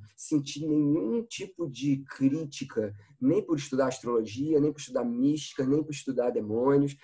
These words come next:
Pelo contrário, assim, as pessoas a grande maioria, é, dentro da universidade é muito laica, e é isso que eu queria dizer. Eu acho que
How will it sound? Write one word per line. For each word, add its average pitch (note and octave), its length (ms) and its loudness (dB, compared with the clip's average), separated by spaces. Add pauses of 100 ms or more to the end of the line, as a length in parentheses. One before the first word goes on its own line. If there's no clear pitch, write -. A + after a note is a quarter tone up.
(220)
Pelo D#3+ 200 6
contrário, E3+ 480 0
assim, A2 440 -2 (180)
as G#2+ 120 -12
pessoas C#3+ 440 0 (840)
a G2+ 160 -6
grande B2+ 340 2
maioria, G#2+ 800 -2 (120)
é, G2 240 -2 (120)
dentro A2+ 160 -2
da G2+ 100 0
universidade G2+ 640 -4
é F#2+ 40 -4
muito A#2+ 260 -2
laica, A2+ 540 0 (260)
e B2 60 8
é A#2 40 8
isso D3+ 140 4
que D3+ 60 2
eu D3 40 2
queria B2+ 160 2
dizer. G#2 220 -4
Eu G2+ 100 2
acho - 180 -2
que A2 140 -6